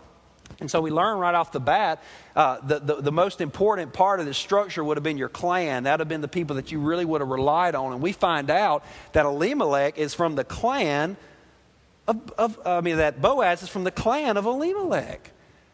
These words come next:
What a great story. And we begin to see the bizarreness and the, the, how God is working this plan together. And this is huge because Boaz,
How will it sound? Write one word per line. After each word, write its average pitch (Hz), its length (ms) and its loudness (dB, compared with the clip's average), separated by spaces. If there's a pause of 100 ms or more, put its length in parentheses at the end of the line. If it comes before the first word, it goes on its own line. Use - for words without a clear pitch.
(140)
What 240 140 0
a 240 40 0
great 160 400 0
story. 247 380 0
And 196 80 -2
we 180 80 0
begin 175 300 -2
to 175 60 -6
see 208 180 -4
the 175 100 -2
bizarreness 165 680 0
and 160 120 -2
the, 143 80 0
the, 151 260 -6
how 165 140 4
God 175 340 0
is 143 100 -6
working 156 520 0
this 135 160 -6
plan 196 420 -2
together. 160 480 0
And 143 100 -4
this 220 160 -2
is - 140 -8
huge 233 420 -4
because 147 300 -2
Boaz, 139 720 0